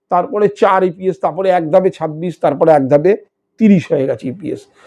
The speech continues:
তাহলে কন্টিনিউয়াসলি ইপিএস গুলো বাড়ছে। তার মানে চিরাচরিত আমাকে যদি কতগুলো স্টকের পিছনে দেখলে হবে না, আমাকে স্টাডি করতে হবে যে ট্যা-, ট্রাম্পের যখন ট্যারিফ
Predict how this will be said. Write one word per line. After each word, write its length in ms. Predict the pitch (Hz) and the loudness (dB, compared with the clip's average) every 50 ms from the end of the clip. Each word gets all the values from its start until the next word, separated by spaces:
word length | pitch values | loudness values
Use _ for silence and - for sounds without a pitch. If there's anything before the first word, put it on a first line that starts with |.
| - _ _ | -20 _ _
তাহলে 160 | - 190 208 202 | 2 2 2 4
কন্টিনিউয়াসলি 640 | 208 214 208 175 214 220 220 220 214 214 - 214 214 | 4 4 4 4 4 4 4 4 4 4 2 -2 -4
ইপিএস 240 | 196 208 220 208 190 | -2 -2 -4 -4 -2
গুলো 160 | 190 208 208 202 | -2 0 0 2
বাড়ছে। 300 | 185 202 208 185 - - - _ _ _ _ _ _ _ | 2 0 -2 -4 -8 -18 -20 _ _ _ _ _ _ _
তার 120 | - 143 151 | -6 -4 -2
মানে 160 | 180 220 233 220 | 2 2 2 2
চিরাচরিত 560 | - - - 156 170 180 180 - 240 262 226 240 | 2 -2 -2 0 0 0 0 0 -2 0 0 2
আমাকে 240 | 214 220 233 220 226 | 2 2 2 2 2
যদি 240 | 220 240 254 254 240 196 214 - _ _ _ | 4 4 4 4 4 2 0 -6 _ _ _
কতগুলো 380 | - 285 - 202 226 226 247 233 214 | -2 0 0 2 2 4 4 4 2
স্টকের 360 | - - 220 196 190 226 226 254 | 4 2 0 2 2 0 -2 -4
পিছনে 260 | 220 190 240 247 247 | 0 0 0 2 4
দেখলে 280 | 180 196 190 202 220 | 4 2 4 4 2
হবে 220 | 190 139 143 127 117 | 2 2 0 -2 -2
না, 60 | 117 | -4
আমাকে 220 | - - 135 143 160 | -6 -6 -6 -6 -4
স্টাডি 260 | - - 170 185 226 | -2 -2 0 0 2
করতে 260 | 196 208 170 135 - 143 | 2 2 0 0 0 -2
হবে 180 | 135 135 147 151 - _ _ _ _ _ - | -2 -2 -4 -4 -6 _ _ _ _ _ -6
যে 160 | 156 165 220 | 0 2 2
ট্যা-, 320 | 208 - 208 190 165 170 160 170 | 2 4 4 2 2 2 0 0
ট্রাম্পের 380 | 180 175 180 180 180 214 202 180 | -2 -2 -2 -4 -6 -6 -6 -6
যখন 200 | 165 202 185 196 185 | -6 -6 -6 -6 -4
ট্যারিফ 300 | - 175 165 175 190 | -2 -2 0 0 -2